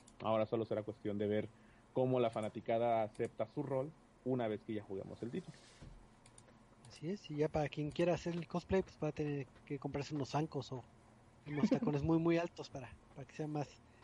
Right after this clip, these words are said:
Speaker 2: más fiel.
Speaker 1: Correcto.
Speaker 2: Pero ahí, ahí está. Si, si querían dormir con, pensando en vampiresas, pues ya.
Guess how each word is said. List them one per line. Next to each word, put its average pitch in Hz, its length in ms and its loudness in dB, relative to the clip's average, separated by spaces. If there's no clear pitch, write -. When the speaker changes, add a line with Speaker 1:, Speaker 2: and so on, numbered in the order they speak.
Speaker 2:
más 147 240 -4
fiel. 147 240 0
Speaker 1:
Correcto. - 220 -6
Speaker 2:
Pero 131 140 -8
ahí, 135 80 -10
ahí 135 40 -14
está. 185 220 -2
Si, 139 680 -4
si 143 260 2
querían 151 600 2
dormir 156 340 4
con, 151 400 0
pensando 151 440 -4
en 135 80 -8
vampiresas, 160 560 -6
pues - 160 -18
ya. 120 100 -12